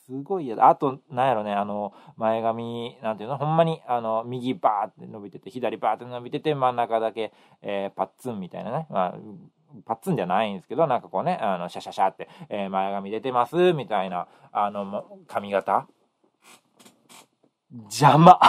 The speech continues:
<laughs> すごい、生きるのに邪魔。生活とかじゃなくて、あんま、生きるのに邪魔ですね。なんていうんですかな。なんか、あの、眉毛って、ね、古来、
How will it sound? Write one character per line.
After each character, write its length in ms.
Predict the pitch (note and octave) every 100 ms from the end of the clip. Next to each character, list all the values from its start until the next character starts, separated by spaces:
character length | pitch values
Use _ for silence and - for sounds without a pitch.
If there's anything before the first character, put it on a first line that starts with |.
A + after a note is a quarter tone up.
| - - -
<laughs> 260 | G3 - _ _ _ -
す 320 | E3+ F3+ G#3+
ご 160 | C4
い、 180 | A3+ D3 - - -
生 100 | D#3+
き 200 | - A#3+
る 100 | D4
の 120 | C4+
に 80 | C#3
邪 120 | B2
魔。 160 | B2+ -
生 200 | F#3 G#3
活 280 | A3 - C#4+
と 100 | E4
か 120 | C#3
じ 60 |
ゃ 40 | B2
な 80 | A#2+
く 40 |
て、 60 | C3+
あ 140 | C#3
ん 80 | D#3+
ま、 80 | - A#3+
生 80 |
き 160 | E3+ B3
る 140 | C4+
の 120 | C#4+ A3+
に 320 | D3 A#2 G#2+
邪 220 | F2+ A#2+
魔 180 | A2 G#2+
で 100 | G2+
す 100 | A#2+
ね。 240 | G#2 D#2+ _ _ _ _ _ _ _ _ _ _ _ _
な 140 | G#2+
ん 60 | G3
て 80 | E3
い 40 |
う 20 |
ん 40 | A2
で 40 |
す 40 | F2+
か 60 |
な。 140 | D#2+ - _ _ _ _ _
な 140 | C#3+ D3
ん 40 |
か、 140 | C3 G#2
あ 160 | G#2+
の、 200 | A2 G#2+
眉 320 | A2 C#3 C#4 B4
毛 160 | F#4+
っ 100 | C#3+
て、 420 | - - C3 - - _ _ _ -
ね、 160 | F3+ _
古 200 | - D4+
来、 280 | B3 G2+